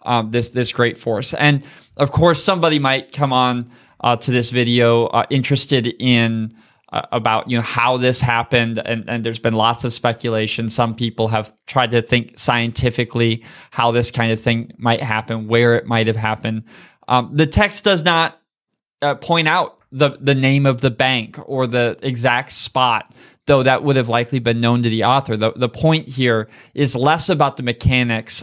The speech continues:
of how th-, nature was manipulated for this to happen. The point of the story is to say that there is one whose ability extends to the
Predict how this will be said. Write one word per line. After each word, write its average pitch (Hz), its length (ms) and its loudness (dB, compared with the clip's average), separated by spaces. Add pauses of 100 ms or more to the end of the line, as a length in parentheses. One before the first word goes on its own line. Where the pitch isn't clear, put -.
(120)
of 113 420 0 (360)
how 151 400 0
th-, 139 140 -10 (120)
nature 139 840 2 (320)
was 135 300 2
manipulated 131 760 0
for 117 160 -6
this 117 200 -2
to 113 120 -2
happen. 120 500 -4 (200)
The 131 80 -10
point 151 220 -2
of 123 60 -4
the 123 60 -4
story 185 340 -2
is 147 100 0
to 135 120 -4
say 120 400 0 (320)
that 143 200 0
there 147 180 4
is 135 180 2
one 170 440 0
whose 151 360 2
ability 120 800 0 (340)
extends 175 680 0
to 165 140 0
the 135 460 0